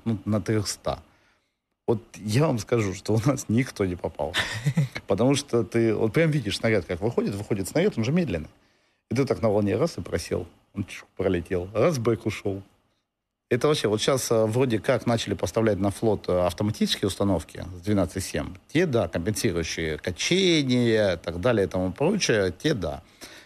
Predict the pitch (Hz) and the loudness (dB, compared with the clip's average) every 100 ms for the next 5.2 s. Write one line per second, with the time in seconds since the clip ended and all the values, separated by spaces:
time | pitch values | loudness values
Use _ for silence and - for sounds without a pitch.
0 | _ _ - 135 165 110 98 - 107 131 | _ _ 0 2 4 2 0 0 2 2
1 | 113 101 131 123 95 - 90 90 101 110 | 2 2 2 2 2 0 0 0 0 0
2 | 95 85 87 135 233 214 135 117 - 87 | 2 2 2 2 0 2 2 2 0 0
3 | 175 185 190 185 202 185 135 - 117 107 | 2 2 2 2 2 0 -2 -4 -8 -6
4 | 123 120 117 92 87 107 - - - - | -4 -4 -4 -6 -2 0 0 -2 -4 -10
5 | - | -12